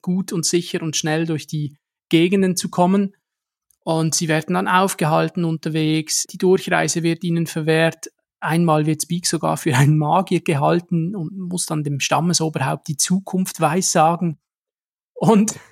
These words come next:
äh, sie schaffen es dann aber doch und am dreißigsten Juli, etwa einen Monat nach Aufbruch in Kase, also doppelt so lange wie geplant, waren sie unterwegs. Da erreicht die Truppe dann den Nyanza und Speak ist überwältigt.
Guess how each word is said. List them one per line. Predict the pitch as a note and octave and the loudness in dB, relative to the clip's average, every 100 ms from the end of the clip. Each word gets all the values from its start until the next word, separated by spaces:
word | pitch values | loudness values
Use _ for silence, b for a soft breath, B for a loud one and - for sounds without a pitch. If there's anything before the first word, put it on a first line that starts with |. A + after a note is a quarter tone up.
| _ | _
äh, | - - | -14 -10
sie | A3+ G3+ - | -8 -8 -8
schaffen | - A3 A3+ A#3 | -2 2 2 2
es | G#3+ | -2
dann | G#3+ | 0
aber | F#3+ F3+ | 0 -2
doch | F3+ A3+ - | 0 -2 0
und | G3 | -2
am | F3 | -2
dreißigsten | E3+ F3 G3 G3 - F3+ | 0 0 0 -2 -2 0
Juli, | D#3+ F#3+ A3 G#3 | 0 2 2 2
etwa | C#3+ C#3 D3 | 0 0 0
einen | D#3+ E3 | 2 0
Monat | E3 F3 E3 G3 | 0 0 -2 -2
nach | E3 | -4
Aufbruch | F#3 F3+ - F3 - | -2 -4 -2 -6 -4
in | D#3+ | -8
Kase, | C#3+ D3+ D#3+ E3+ F3+ _ _ - | -4 -4 0 0 0 _ _ -14
also | D3+ C#3+ | -12 -6
doppelt | E3 E3+ F3 | -6 -4 -4
so | - | 0
lange | D#3+ D#3 D3 | 0 0 -2
wie | C#3 | -4
geplant, | D3 - D3 F3+ G3+ - _ _ _ _ _ - | -6 2 4 4 0 -8 _ _ _ _ _ -16
waren | G3 D#3+ D#3+ | -2 2 2
sie | D#3 | 2
unterwegs. | E3 D3+ D3+ F3+ F#3+ - - _ - _ _ | -2 -2 -2 -2 -2 -4 -6 _ -20 _ _
Da | - E3 | 0 2
erreicht | F3 E3 F3 F#3 - - | 4 2 2 -2 -8 -8
die | E3 | -2
Truppe | F3 D#3+ E3 | 0 0 0
dann | D3 C#3+ | -2 -2
den | C#3+ C#3+ | -2 0
Nyanza | C3+ B2 B2+ - | -2 -4 -4 -6
und | - E3+ D#3 - - | -6 -6 -6 -10 -6
Speak | - - G3+ A3+ A3 - _ - | -6 2 4 4 2 -16 _ -4
ist | G3 G3+ | 0 2
überwältigt. | E3+ C#3+ C3+ C#3 C#3 A2 - | 2 2 -2 -4 -8 -18 -20